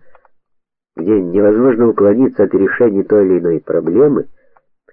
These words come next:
где надо уметь заставить людей выполнять то, что тебе нужно, не может не оставить следа.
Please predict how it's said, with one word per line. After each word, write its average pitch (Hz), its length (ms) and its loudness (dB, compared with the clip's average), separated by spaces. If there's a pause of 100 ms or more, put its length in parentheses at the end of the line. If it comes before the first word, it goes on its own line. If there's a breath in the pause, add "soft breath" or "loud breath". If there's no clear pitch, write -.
где 98 160 0
надо 135 240 4
уметь 120 380 2
заставить 127 580 0
людей 98 340 2
выполнять 95 600 0
то, 98 160 2
что 80 180 -4
тебе 80 260 -4
нужно, 147 500 -2 (1080)
не 80 140 -8
может 123 500 0
не 85 100 -2
оставить 85 600 -4
следа. 117 400 -4